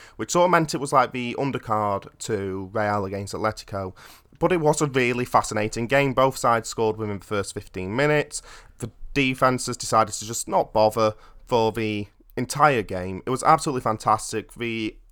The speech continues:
I believe the, we'll get onto this when we talk about the game itself, but the X G was absolutely off the charts for one side and really low for the other, and yet it still finished three four.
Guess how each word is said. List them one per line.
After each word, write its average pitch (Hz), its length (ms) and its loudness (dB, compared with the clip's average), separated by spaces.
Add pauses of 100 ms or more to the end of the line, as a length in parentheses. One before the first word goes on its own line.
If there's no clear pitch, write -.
(120)
I 147 80 2
believe 156 400 0
the, 123 380 -4
we'll 139 160 -2
get 160 100 2
onto 147 220 2
this 131 160 -6
when 120 80 -2
we 113 60 -4
talk 123 260 2
about 101 340 0 (300)
the 123 80 -4
game 120 200 0
itself, 120 300 4
but 113 80 -6
the 135 120 2
X - 260 4
G 123 220 -2
was 104 160 -2
absolutely 110 380 0
off - 180 -4
the - 80 -12
charts - 500 2
for 98 120 -12
one 117 300 -2
side 113 400 0
and 101 120 -10
really 104 360 -4 (200)
low 120 120 2
for 113 120 -12
the 127 120 -2
other, 127 140 -4
and 117 100 -4
yet 110 140 -2
it - 60 -10
still 131 260 -2
finished 139 380 -4
three 131 260 -2
four. 120 420 0